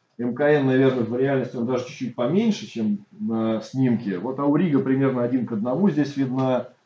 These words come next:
Это спутник для съёмки Земли, Аурига для с-, для съёмки. Она тоже в госфина-,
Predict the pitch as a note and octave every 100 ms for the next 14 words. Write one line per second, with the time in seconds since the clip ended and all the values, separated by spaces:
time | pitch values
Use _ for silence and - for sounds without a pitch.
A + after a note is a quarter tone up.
0 | _ _ _ _ - E3+ E3+ D#3+ E3 D#3+
1 | C3+ C#3 C3+ C#3+ C#3 B2+ B2 B2 B2 B2+
2 | B2 A2+ - G#2+ A2 C#3+ E3 C3 C3 B2+
3 | - A2 G#2 A#2+ - C3 C3 A2+ A2+ G2+
4 | G2 - _ - C#3 D#3 F#3 C#3 A#2 -
5 | A#2+ G#2+ G#2 C#3+ C#3 C3+ C3 C3